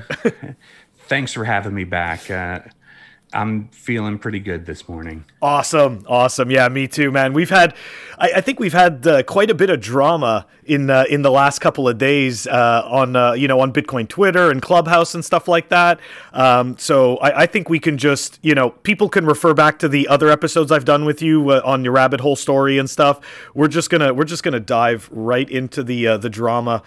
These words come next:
Speaker 1: Um, I, I think the, uh, the, the first thing I, I'd like to start with really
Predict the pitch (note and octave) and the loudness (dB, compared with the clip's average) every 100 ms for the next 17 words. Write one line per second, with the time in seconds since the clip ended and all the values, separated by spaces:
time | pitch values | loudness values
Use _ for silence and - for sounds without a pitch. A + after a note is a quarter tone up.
0 | - - - B2 B2+ B2 A#2+ _ _ _ | -18 -20 -4 0 2 0 -6 _ _ _
1 | _ D3+ D#3 D3+ G#3 G3 C3 E3 D3+ C#3 | _ -2 -2 0 -2 -2 -4 0 2 4
2 | C3 B2+ A2+ C3 - C3+ - F#3 F3+ - | 4 2 0 -6 -4 -6 -2 0 0 -2
3 | E3+ D#3+ C3+ C3 C#3 C#3+ - D3 - D3 | -2 0 0 0 2 0 0 -10 -2 0
4 | D3+ D3 B2+ A#2 B2 C#3 C3 A#2 | 0 -4 -8 -8 -2 0 0 -2